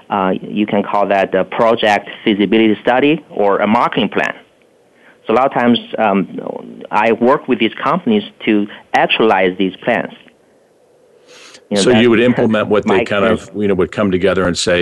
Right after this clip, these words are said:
Speaker 2: you know, "Here, here, Yang, here are some things we wanna try to, you know, prove that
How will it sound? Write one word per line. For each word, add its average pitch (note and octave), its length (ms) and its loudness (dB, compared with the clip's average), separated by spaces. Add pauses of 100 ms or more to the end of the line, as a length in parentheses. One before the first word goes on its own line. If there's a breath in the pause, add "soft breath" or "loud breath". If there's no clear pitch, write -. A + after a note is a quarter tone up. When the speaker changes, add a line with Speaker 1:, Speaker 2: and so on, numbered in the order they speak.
(160)
Speaker 2:
you F2+ 140 -2
know, E2+ 240 2
"Here, F#2+ 340 0
here, F#2+ 380 2 (300 loud breath)
Yang, F2+ 320 2 (120)
here G#2 140 4
are G2 60 2 (120)
some F#2+ 120 0
things F#2+ 260 -2
we G2 80 2
wanna F#2 220 2
try F#2 180 -2
to, F2 100 0 (200)
you F#2+ 120 2
know, E2 120 2 (240)
prove G2+ 380 4
that F2+ 180 2